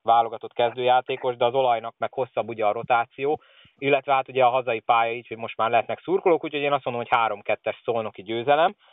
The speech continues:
és akkor legalább megint nem tippeltük ugyanazt mi ketten itt a podcastben, és akkor még azt mondom, hogy itt viszont tartsuk meg a szavunkat, és szerdán majd a második mérkőzés másnapján beszélünk legközelebb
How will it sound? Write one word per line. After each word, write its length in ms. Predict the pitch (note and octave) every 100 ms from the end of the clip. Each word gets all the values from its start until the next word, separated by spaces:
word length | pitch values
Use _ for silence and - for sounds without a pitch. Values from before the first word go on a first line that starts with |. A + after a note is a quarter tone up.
| _ _
és 140 | B2 -
akkor 280 | A#2+ B2+ B2
legalább 380 | B2 A#2+ A#2+
megint 320 | B2 A#2 A2 G#2+
nem 220 | A2 G#2+
tippeltük 540 | A2 - G#2+ - -
ugyanazt 360 | A2 G#2+ G2+ _ -
mi 140 | A2
ketten 380 | - G#2+ - G#2
itt 140 | G#2 G#2
a 60 | -
podcastben, 520 | C#3 - D#3 D#3 D3
és 160 | C3
akkor 260 | C3 - D3
még 120 | D#3
azt 200 | E3+ -
mondom, 360 | C3+ C3 C3+ B2+
hogy 200 | B2+ C3
itt 180 | C#3 -
viszont 320 | C3+ B2 A#2+
tartsuk 360 | C3+ B2 B2+ -
meg 160 | A2
a 180 | A2 G#2+
szavunkat, 460 | C3 D3 C#3 C3 - - - _
és 260 | A#2+ A#2+ - - -
szerdán 440 | D3+ B2 A2+ A2+
majd 320 | A2+ A2+ A2+
a 180 | A2+ A2+
második 560 | A#2 B2 - G#2+ A2 -
mérkőzés 600 | - A#2 A2 A2+ A2 G#2+
másnapján 600 | A#2+ A2+ - G2+ G2+ F#2+
beszélünk 480 | F#2+ F#2+ G2+ F#2+ F#2+
legközelebb 580 | G#2 G2+ G2+ G2+ G2